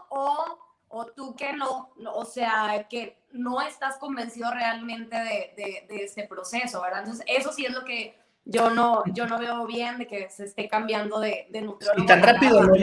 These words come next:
Speaker 2: Yo, yo creo que sí debe de llevar su tiempo. Sí, no, yo, por ejemplo, pues, hago la mención de esto del, de, de, de intercambiar en algún momento por, pues, causas de fuerza mayor, ¿no? O sea, pero si tú
Speaker 1: Claro,
Speaker 2: estás
Speaker 1: claro.
Speaker 2: avanzando, avanza hasta donde tengas,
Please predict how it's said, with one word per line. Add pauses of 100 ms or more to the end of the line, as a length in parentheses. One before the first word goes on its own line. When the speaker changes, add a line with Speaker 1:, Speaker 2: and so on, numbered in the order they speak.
(140)
Speaker 2:
Yo,
yo
creo
que
sí
debe
de
llevar
su
tiempo. (440)
Sí,
no,
yo,
por
ejemplo,
pues,
hago
la
mención
de
esto
del,
de,
de,
de
intercambiar (360)
en
algún
momento
por,
pues,
causas
de
fuerza
mayor,
¿no?
O
sea,
pero
si
tú
Speaker 1:
Claro,
Speaker 2:
estás
Speaker 1:
claro.
Speaker 2:
avanzando,
avanza
hasta
donde
tengas,